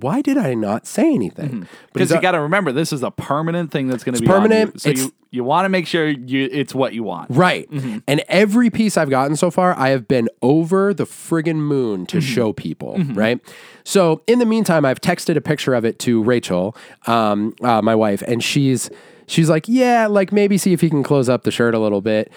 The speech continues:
Speaker 1: Um, 'cause I'm trying to get, like, external opinions 'cause I'm like, "Is it just me?" 'Cause it also, I love, uh, Steve's art style.
Speaker 2: Mm-hmm.
Speaker 1: Incredible.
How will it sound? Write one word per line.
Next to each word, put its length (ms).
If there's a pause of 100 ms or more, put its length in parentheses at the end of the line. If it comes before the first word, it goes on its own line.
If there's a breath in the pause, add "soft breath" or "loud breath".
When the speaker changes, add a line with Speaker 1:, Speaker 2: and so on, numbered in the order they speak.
(220 loud breath)
Speaker 1:
Um, 320
'cause 180
I'm 100
trying 200
to 60
get, 140
like, 160
external 400
opinions 380
'cause 140
I'm 60
like, 140
"Is 100
it 80
just 220
me?" 140
'Cause 180
it 100
also, 560
I 140
love, 640 (300 soft breath)
uh, 400
Steve's 460
art 200
style. 400
Speaker 2:
Mm-hmm. 160
Speaker 1:
Incredible. 760